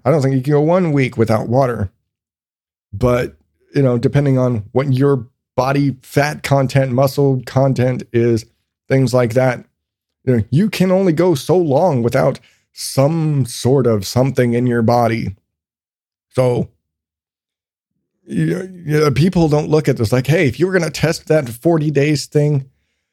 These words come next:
how about you, like, hyper prepare, like,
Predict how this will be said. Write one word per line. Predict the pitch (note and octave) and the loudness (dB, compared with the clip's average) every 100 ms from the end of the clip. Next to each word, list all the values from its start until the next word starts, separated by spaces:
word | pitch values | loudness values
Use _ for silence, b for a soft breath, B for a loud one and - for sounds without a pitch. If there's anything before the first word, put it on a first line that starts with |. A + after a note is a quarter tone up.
| _ _ _ | _ _ _
how | - D#3+ G3 | -4 -2 0
about | F#3 D#3+ D#3+ | 2 0 0
you, | D3+ C#3+ C3 B2+ A#2 - | 0 0 2 0 -2 -6
like, | C3+ B2+ A#2+ _ _ | -2 -2 -2 _ _
hyper | - G3+ G3+ F3+ F3 | -4 0 0 2 0
prepare, | C#3 C#3+ - E3 D#3+ | 0 -2 0 0 2
like, | D3 D#3 C#3+ - | 0 0 -2 -8